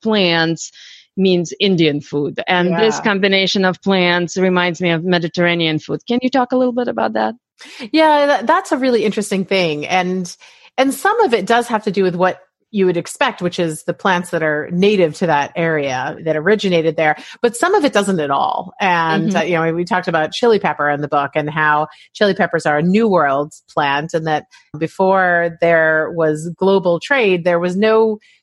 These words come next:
Speaker 2: chili pepper in Thai food or, you know, any of these spicy cuisines.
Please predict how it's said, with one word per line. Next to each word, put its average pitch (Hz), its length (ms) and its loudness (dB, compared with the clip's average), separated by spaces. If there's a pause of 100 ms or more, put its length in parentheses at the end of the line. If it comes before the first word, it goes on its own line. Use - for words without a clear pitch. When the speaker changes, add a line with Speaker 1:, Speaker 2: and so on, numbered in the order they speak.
Speaker 2:
chili 269 340 0
pepper 147 360 0
in 151 220 -2
Thai 160 360 0
food 160 580 -2
or, 147 580 0 (180)
you 175 80 -6
know, 139 220 -2 (100)
any 214 280 2
of 185 100 -2 (100)
these 180 220 0
spicy 185 460 0
cuisines. 151 720 -2